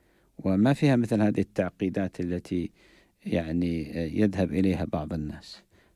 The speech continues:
فإذا والله أنت استحضرت بأنك لا تريد الصدقة، يعني ذهب عليك الثواب والأجر. أما تقول: "أنا دفعت للفقير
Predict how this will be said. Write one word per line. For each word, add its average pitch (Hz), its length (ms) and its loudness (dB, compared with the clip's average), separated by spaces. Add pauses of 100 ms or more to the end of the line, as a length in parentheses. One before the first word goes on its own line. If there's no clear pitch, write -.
(140)
فإذا 85 1200 -2
والله 95 500 4
أنت 104 180 4
استحضرت - 760 0 (440)
بأنك 98 300 0
لا 107 160 4
تريد 107 340 4
الصدقة، 107 600 -2 (560)
يعني 151 380 0
ذهب 139 400 2
عليك 98 340 2
الثواب 90 380 0
والأجر. 64 340 -6 (600)
أما 160 180 4
تقول: 143 300 0
"أنا 151 260 4
دفعت 139 480 2
للفقير 98 640 2